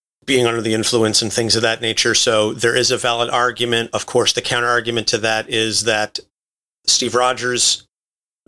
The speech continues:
obviously also had taken the super soldier serum and did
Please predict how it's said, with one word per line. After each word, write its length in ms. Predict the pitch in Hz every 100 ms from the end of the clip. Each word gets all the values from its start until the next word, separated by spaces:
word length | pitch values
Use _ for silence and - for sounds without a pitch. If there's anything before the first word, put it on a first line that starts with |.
| -
obviously 560 | 123 117 113 - 117
also 640 | 113 127 123 123 117 113 - _ _ _ _ _ _ -
had 180 | 120 110
taken 280 | 123 127 113
the 80 |
super 220 | 107 - 120
soldier 260 | 123 110
serum 440 | 104 120 117 110 110
and 200 | 104 98
did 240 | 110